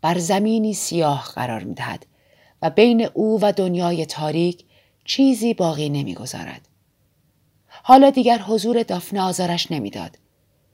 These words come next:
انگار که سیاهی در سیاهی و تاریکی در تاریکی آمیخته بود.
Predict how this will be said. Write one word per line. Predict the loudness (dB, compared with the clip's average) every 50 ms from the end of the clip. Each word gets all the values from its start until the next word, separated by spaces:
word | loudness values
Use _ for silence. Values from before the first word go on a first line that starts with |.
| _ _ -2
انگار | -2 0 4 6 6 6 6
که | 4 -2 -6
سیاهی | -4 -6 -4 0 2 2 2 2 0 -2 -2 -2 0
در | 0 -2 -2
سیاهی | -4 -6 -6 -4 -4 -4 -4 -4 -6 -6 -6 -6 -8 -10 -12 _ _ _ _ _ _ _ _ _ -8
و | -6
تاریکی | -4 2 4 4 4 4 2 -2 -2 -4 -4 -2 0
در | 0 -2 -4
تاریکی | -4 -8 -8 -8 -6 -6 -8 -10 -10 -10 -8 -8
آمیخته | -8 -8 -8 -10 -12 -12 -12 -14 -18
بود. | -18 -18 -20 -20 _